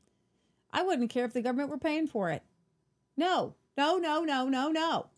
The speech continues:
You don't get to have a government person on top of your, on, on your ship. No, no, no, no, no, no.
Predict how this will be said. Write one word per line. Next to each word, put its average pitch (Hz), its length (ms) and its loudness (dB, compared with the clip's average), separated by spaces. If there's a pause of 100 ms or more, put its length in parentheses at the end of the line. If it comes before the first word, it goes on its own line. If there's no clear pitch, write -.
(800)
You 262 100 -2
don't 427 140 0
get 440 100 0
to 349 80 2
have 302 140 2
a 254 40 0
government 262 460 0
person 226 380 -2
on 180 100 -2
top 202 240 -2
of 185 100 -8
your, 170 220 -2
on, 190 120 -4
on 196 200 -2
your 170 100 -4
ship. - 360 -8 (760)
No, 285 400 0
no, 330 240 2
no, 370 240 2
no, 294 240 2
no, 247 200 0
no. 208 340 -2